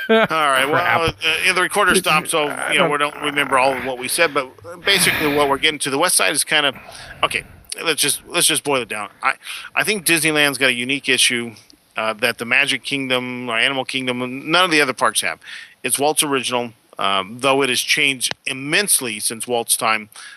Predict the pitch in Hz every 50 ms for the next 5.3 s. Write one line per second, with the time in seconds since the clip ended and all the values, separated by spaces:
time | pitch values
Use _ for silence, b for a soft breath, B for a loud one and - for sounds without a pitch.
0 | B B B - - 123 120 117 117 117 127 123 127 123 117 - 135 127 123 120
1 | 120 123 123 120 120 117 - - - 131 123 120 117 117 110 110 - 107 113 113
2 | 113 104 _ - 127 123 123 120 123 127 123 117 113 - - 131 120 117 113 107
3 | 117 123 117 101 117 135 135 123 104 92 95 98 104 104 104 104 104 113 117 123
4 | 127 127 127 127 127 123 110 - - - - 123 117 117 110 113 110 107 107 107
5 | 104 101 95 85 -